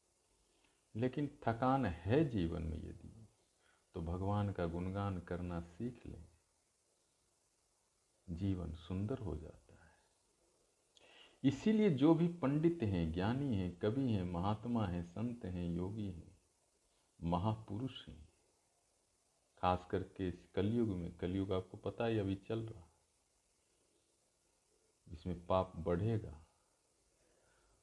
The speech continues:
पुण्य का क्षय होगा। कलयुग की बड़ी कथा आएगी आगे इसी शास्त्र में, सभी शास्त्रों में है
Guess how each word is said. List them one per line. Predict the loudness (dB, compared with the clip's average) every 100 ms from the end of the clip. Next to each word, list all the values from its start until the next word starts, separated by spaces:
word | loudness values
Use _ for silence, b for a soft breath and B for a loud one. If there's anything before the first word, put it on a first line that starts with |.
| -4
पुण्य | -2 0 0
का | -2 -6
क्षय | -8 -4 -4
होगा। | -2 -6 -12 -18 -20 -20 -20 -20 -20 -20 -20 -20 -20 B B B -20 -2
कलयुग | 0 2 0 -2
की | -6
बड़ी | 0 0 0
कथा | -2 -4 -4
आएगी | -2 -2 -2 -2
आगे | -4 -4 -6
इसी | -8 -6 -8
शास्त्र | -6 -8 -8 -10 -8
में, | -8 -6
सभी | -2 -2
शास्त्रों | -4 -2 -2 -2 -6 -4
में | -2 0
है | -2 -6